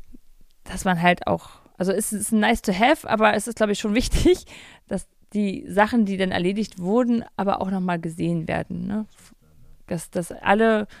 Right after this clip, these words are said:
ähm, sich dann auch gesehen werden, äh, gese-,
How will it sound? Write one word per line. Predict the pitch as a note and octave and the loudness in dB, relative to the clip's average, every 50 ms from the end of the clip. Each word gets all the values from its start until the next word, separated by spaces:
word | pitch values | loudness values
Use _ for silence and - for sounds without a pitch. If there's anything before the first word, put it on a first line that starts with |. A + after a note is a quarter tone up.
| - - - - - - _ | -20 -20 -20 -20 -20 -20 _
ähm, | - G3 F#3+ F#3+ F#3+ F#3 F3+ F3+ F#3 F3+ F3+ F3 F3 F3 G#3 - _ _ - | -4 0 2 2 2 2 2 0 0 -2 -2 -4 -6 -6 -10 -12 _ _ -12
sich | - - F#3 - | -10 -10 -10 -8
dann | - F#3 - | -8 -6 -6
auch | F3 - - | -6 -6 -6
gesehen | - D#3+ E3 G3+ A3 A3 G#3+ G3 | -6 -4 -2 0 0 2 2 2
werden, | F#3+ F#3 F#3 G#2+ F#3 F#3 F#3 F3+ - | 2 2 2 0 0 -2 -4 -6 -6
äh, | - - E3 E3 F#3 F#3+ | -6 -4 -4 -2 -2 -4
gese-, | F3 E3+ D#3+ F3 F3 - | -6 -8 -10 -10 -10 -10